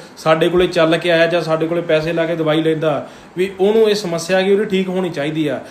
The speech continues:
ਸੋ ਅਸੀਂ ਮਿਹਨਤ ਕਰਦੇ ਹਾਂ, ਵੀਡੀਓ ਸਿਰਫ ਤੁਹਾਡੇ ਲਈ ਬਣਾਉਣੇ। ਇਹਨਾਂ ਚੀਜ਼ਾਂ ਨੂੰ ਫਾਲੋ ਕਰਿਆ ਕਰੋ,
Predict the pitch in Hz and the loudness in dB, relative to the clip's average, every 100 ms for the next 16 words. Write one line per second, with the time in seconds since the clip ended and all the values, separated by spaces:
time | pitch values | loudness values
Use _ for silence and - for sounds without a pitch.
0 | - - 190 226 196 180 220 220 196 190 | -18 -4 -2 0 0 0 0 0 0 2
1 | 202 190 190 196 190 190 202 156 156 180 | 0 2 2 2 0 -4 -2 0 2 0
2 | 165 160 170 180 185 160 160 180 - 135 | 0 -2 -2 -2 -4 -6 -6 -6 -6 -4
3 | 156 156 156 156 170 185 | -2 0 -2 -2 -2 -4